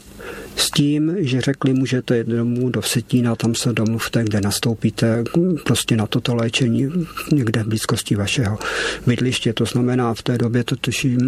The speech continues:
bylo buď v Paskově, u Ostravy, anebo přímo v Ostravě. Takže já jsem se vrátil, navštívil jsem zase <clears throat> praktickou doktorku, teda odbornou doktorku,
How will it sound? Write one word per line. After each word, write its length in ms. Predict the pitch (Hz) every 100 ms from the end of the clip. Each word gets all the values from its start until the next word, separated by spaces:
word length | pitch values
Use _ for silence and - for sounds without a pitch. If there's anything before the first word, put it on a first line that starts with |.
| 139 123 117
bylo 300 | 127 123 120
buď 260 | 117 113 - -
v 80 |
Paskově, 840 | - 120 - - 143 143 139 143 156 - -
u 80 |
Ostravy, 720 | 190 120 - - 127 113 113 139
anebo 300 | 117 113 110
přímo 280 | - 110
v 80 | 98
Ostravě. 500 | 101 - - 104 92 - - - - - - -
Takže 400 | - 131 131 135 131 151
já 160 | 127
jsem 140 | - 127
se 140 | 117
vrátil, 500 | 120 135 143 156 143
navštívil 380 | 127 - 127 123
jsem 180 | 131 117
zase 280 | 117 - 147 - -
<clears throat> 240 | 175 135
praktickou 560 | - - - 135 - -
doktorku, 600 | - - - - 139 135 - -
teda 180 | - 139
odbornou 460 | 156 120 139 131 113
doktorku, 600 | 120 - 139 - 156